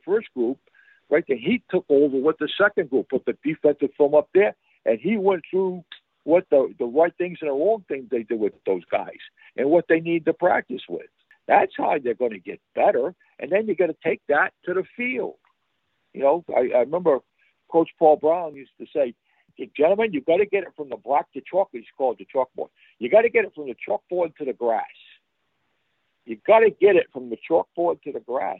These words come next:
That's where it counts, on the grass." You gotta be able to do that as a coach.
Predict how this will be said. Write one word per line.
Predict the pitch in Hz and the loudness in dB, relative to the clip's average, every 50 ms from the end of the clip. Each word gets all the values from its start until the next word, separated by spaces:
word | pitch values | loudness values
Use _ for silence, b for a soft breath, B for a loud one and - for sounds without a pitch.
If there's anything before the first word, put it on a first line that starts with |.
| - _ | -10 _
That's | 120 127 151 - | -8 -8 -8 -8
where | - - - - | -8 -8 -8 -8
it | 92 - _ | -8 -10 _
counts, | 143 151 160 156 143 - | -6 -6 -6 -6 -6 -6
on | 123 113 104 | -6 -6 -6
the | 98 95 | -8 -6
grass." | - 104 117 131 117 - - _ _ - - - _ | -2 0 2 2 2 0 -4 _ _ -20 -20 -6 _
You | 120 113 | 0 4
gotta | 165 202 202 | 4 4 4
be | 190 160 165 160 170 | 4 4 4 4 4
able | 180 165 139 131 120 | 4 2 0 -4 -6
to | - _ | -2 _
do | 165 180 165 | -2 2 2
that | 147 123 113 | 2 2 4
as | 113 110 104 - | 2 0 0 -4
a | 107 | -8
coach. | - - 185 180 135 107 | -4 0 2 2 2 2